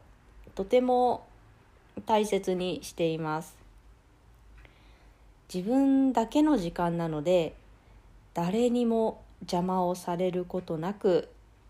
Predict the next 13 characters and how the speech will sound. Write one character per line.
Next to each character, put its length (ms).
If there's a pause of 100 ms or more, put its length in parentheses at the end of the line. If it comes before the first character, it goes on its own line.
(480)
自 80
分 340
の 100
好 100 (120)
き 140
な 160
こ 160
と 300
を 60
で 140
き 140
ま 180
す。 160